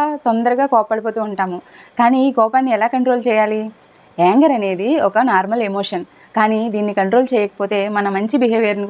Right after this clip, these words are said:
కూడా స్పాయిల్ చేస్తుంది. ఈ కోపాన్ని కంట్రోల్ చేయడానికి ఒక ఫోర్ స్టెప్స్ నేను చెప్తాను, మీరు ఇది ట్రై చేయండి. స్టెప్ నెంబర్ వన్,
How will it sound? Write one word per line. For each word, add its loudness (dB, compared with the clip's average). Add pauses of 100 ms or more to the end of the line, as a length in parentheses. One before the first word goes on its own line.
కూడా 0 (380)
స్పాయిల్ 0
చేస్తుంది. -8 (640)
ఈ 4 (120)
కోపాన్ని -2 (540)
కంట్రోల్ 2
చేయడానికి -2 (300)
ఒక -4 (120)
ఫోర్ 2
స్టెప్స్ -6
నేను -2 (140)
చెప్తాను, 0 (380)
మీరు 2 (120)
ఇది 0
ట్రై 2 (100)
చేయండి. -4 (520)
స్టెప్ 0
నెంబర్ 0
వన్, -4